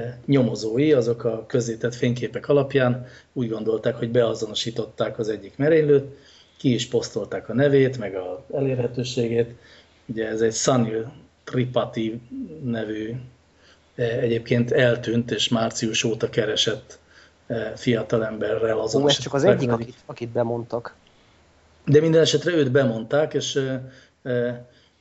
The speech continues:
Speaker 1: tehát, hogy ő, őróla úgy lehetett tudni, hogy na hát ő robbantott ott fel, eh, tudom én, három halottat és sok száz sebesültet,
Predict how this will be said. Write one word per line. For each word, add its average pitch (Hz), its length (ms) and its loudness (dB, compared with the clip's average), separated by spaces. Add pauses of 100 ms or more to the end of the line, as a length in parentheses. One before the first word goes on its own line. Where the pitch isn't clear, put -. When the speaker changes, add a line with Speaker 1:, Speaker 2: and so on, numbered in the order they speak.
Speaker 1:
tehát, 131 180 -4
hogy 139 140 -6
ő, 135 340 0
őróla 127 340 0
úgy 123 160 0
lehetett 110 440 -8
tudni, 131 300 2
hogy 127 260 2 (360)
na 117 140 -2
hát 107 220 -2
ő 117 120 -2
robbantott 113 520 -2
ott 117 120 -2
fel, 131 400 0 (140)
eh, 117 220 -2 (600)
tudom 107 260 -6
én, 107 140 -8
három 110 320 2
halottat 110 440 -2
és 107 100 -4
sok 113 200 0
száz 107 200 0
sebesültet, 120 760 0